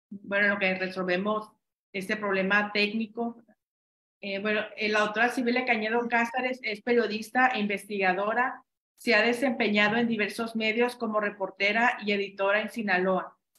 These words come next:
Se ha especializado en el estudio del desplazamiento forzado interno por violencia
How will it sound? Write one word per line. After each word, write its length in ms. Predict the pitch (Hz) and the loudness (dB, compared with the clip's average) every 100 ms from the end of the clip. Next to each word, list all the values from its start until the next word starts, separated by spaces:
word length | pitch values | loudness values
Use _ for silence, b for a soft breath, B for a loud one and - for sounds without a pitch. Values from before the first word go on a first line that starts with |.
| _ _ | _ _
Se 160 | - | 0
ha 60 | 208 | 0
especializado 720 | 208 247 254 240 - 214 214 | 2 0 2 0 2 2 2
en 100 | 240 | 2
el 120 | 240 | 2
estudio 500 | 202 196 208 208 240 | 0 -2 -6 0 4
del 160 | 240 226 | 4 2
desplazamiento 880 | 208 202 196 190 190 190 190 190 220 | -2 0 -2 0 -2 -2 -4 -6 -4
forzado 520 | 202 185 - 196 214 | -4 -4 2 2 2
interno 560 | 220 214 220 226 247 240 | -2 0 0 0 -2 -2
por 180 | 226 190 | -4 0
violencia 600 | 185 180 202 208 240 | 2 2 0 -2 0